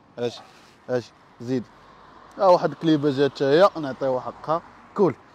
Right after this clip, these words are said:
<laughs> سي بيان. بسم الله. الله. كيوصل الراس. هذا غيخليك تشد دريسي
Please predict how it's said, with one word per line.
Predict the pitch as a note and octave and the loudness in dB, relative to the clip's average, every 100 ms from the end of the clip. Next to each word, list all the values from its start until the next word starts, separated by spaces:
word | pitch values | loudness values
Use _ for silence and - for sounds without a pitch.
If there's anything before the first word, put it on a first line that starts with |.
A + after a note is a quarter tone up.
| _ _ _ - | _ _ _ -14
<laughs> | D#3+ - D3 - - - - _ - G#3 F#3+ C#3+ - | -14 -12 -14 -12 -14 -18 -20 _ -20 -20 -18 -20 -4
سي | F3 D#3+ | -2 -2
بيان. | B2 D3 F#3 D3 A#2+ G#2 F#2+ F2+ - - - - - - - - - - - - - - | -2 -2 0 0 -4 -10 -14 -18 -20 -20 -20 -20 -20 -20 -20 -20 -20 -20 -20 -20 -20 -20
بسم | - C3+ | -12 -6
الله. | B2+ C#3 - - - - _ _ _ _ _ _ _ _ _ _ _ _ _ _ _ _ _ _ _ _ _ _ _ _ _ - - _ _ _ - - | -2 -2 -4 -14 -20 -20 _ _ _ _ _ _ _ _ _ _ _ _ _ _ _ _ _ _ _ _ _ _ _ _ _ -18 -18 _ _ _ -20 -14
الله. | A#2+ A2 G2 F#2+ F#2 - - - - - - - - - _ _ _ _ _ _ | -10 -8 -10 -12 -18 -20 -20 -20 -20 -16 -12 -12 -14 -20 _ _ _ _ _ _
كيوصل | - A#2 - C3 | -16 -12 -6 -6
الراس. | A2 A2 G2+ - - - - - - - - | -4 -8 -10 -18 -20 -20 -20 -20 -20 -20 -6
هذا | C3+ D3+ | 0 0
غيخليك | D3 C#3+ D#3 | 0 0 -2
تشد | - - B2 | -4 -10 -10
دريسي | C#3+ D3+ - E3+ | -8 -8 -6 -8